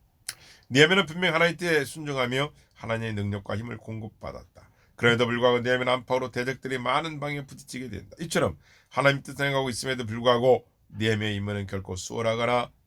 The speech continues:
간단하지가 않다. 이것이 우리가 배울 중요한 교훈이다. 하나님 우리에게 일을 맡긴다 해서 그 임무가 갑자기 수월해지는 것은 아니다. 또한 임무가 어려워진다 해도 또한 반대가 일어난다 해서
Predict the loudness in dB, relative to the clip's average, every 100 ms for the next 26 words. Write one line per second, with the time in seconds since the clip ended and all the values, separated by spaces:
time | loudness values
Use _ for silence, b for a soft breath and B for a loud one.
0 | _ -18 -16 -16 -10 -8 -6 -8 -8 -8
1 | -10 _ -20 -20 _ _ _ -6 -2 0
2 | 0 4 2 4 0 0 -6 -4 -2 -2
3 | -4 -8 _ -14 -12 -14 -20 _ _ b
4 | b b b -2 0 2 2 2 2 2
5 | 2 0 0 -4 -2 -2 -2 -6 -4 -4
6 | -2 -2 -2 -4 -6 -4 -4 -4 -4 -6
7 | -6 -6 -8 -6 -8 -8 -8 -10 -12 _
8 | _ _ 2 4 4 -2 4 6 6 2
9 | 2 2 2 -2 -4 -2 -2 -4 -6 -4
10 | -2 0 -2 -4 -2 -2 -2 0 -2